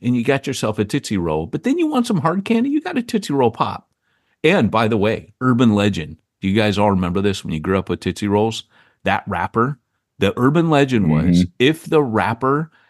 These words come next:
Speaker 1: had the star that the in-, that Native American was pointing to, <laughs> you could go to any liquor store and turn it in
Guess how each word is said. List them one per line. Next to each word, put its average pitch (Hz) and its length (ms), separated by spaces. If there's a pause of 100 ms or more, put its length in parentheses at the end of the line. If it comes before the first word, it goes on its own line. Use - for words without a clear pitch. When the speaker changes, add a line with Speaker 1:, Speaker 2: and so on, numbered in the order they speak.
(120)
Speaker 1:
had 110 320
the 98 100
star 113 720
that 80 220
the - 180
in-, 120 380
that 98 180
Native 95 260
American 87 560
was 110 200
pointing 151 440
to, 73 300 (280)
<laughs> - 280
you 156 200
could 165 200
go 135 240
to 113 240
any 180 220
liquor 120 340
store - 480 (560)
and 110 180
turn 143 320
it 175 120
in 101 340